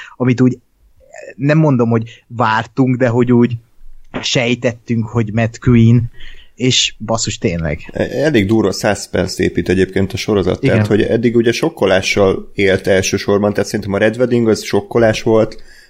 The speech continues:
Speaker 2: Ned Stark lefejezése és Oberyn, tehát ezek a nagy momentumok, ezek inkább ez a hirtelen, ú, bazd meg, és akkor így nagyon nagy gáz van. Most viszont az egész évad, meg az előző évad is arról szólt, hogy építik a suspense-t a, a Daenerys-szel kapcsolatban, hogy,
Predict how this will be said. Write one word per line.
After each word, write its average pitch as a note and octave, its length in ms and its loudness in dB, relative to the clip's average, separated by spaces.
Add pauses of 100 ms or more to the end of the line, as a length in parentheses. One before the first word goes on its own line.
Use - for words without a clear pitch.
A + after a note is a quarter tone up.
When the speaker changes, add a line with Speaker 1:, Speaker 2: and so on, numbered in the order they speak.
(120)
Speaker 2:
Ned G#2 180 -2
Stark G#2+ 280 0
lefejezése G#2 600 2
és G2 140 -2
Oberyn, G#2 420 2
tehát G#2 160 -4
ezek A2 180 -6
a A2+ 60 0
nagy A#2 320 0
momentumok, G2 640 0
ezek G2 240 -2
inkább F#2+ 340 0
ez F2+ 100 -2
a G2 40 0
hirtelen, F2+ 580 0
ú, G2 220 2 (160)
bazd E2 280 -2
meg, E2+ 180 -2
és - 160 -8
akkor - 220 -4
így F2+ 260 0
nagyon F#2 240 0
nagy F#2 140 2
gáz G2+ 240 2
van. B2+ 180 0 (320)
Most - 160 -2
viszont B2 400 0 (120)
az A#2 140 -4
egész G#2+ 300 0
évad, G#2 300 4
meg G2+ 140 2
az G2+ 100 0
előző A2+ 320 2
évad G2 200 4
is G2+ 120 0
arról G2+ 220 2
szólt, G2 180 -2
hogy G2+ 120 -2
építik G#2+ 420 0
a F#2+ 40 -2
suspense-t F#2 800 -2
a, - 180 -8
a - 120 -6
Daenerys-szel F#2 640 0
kapcsolatban, F2 560 0
hogy, F2+ 200 2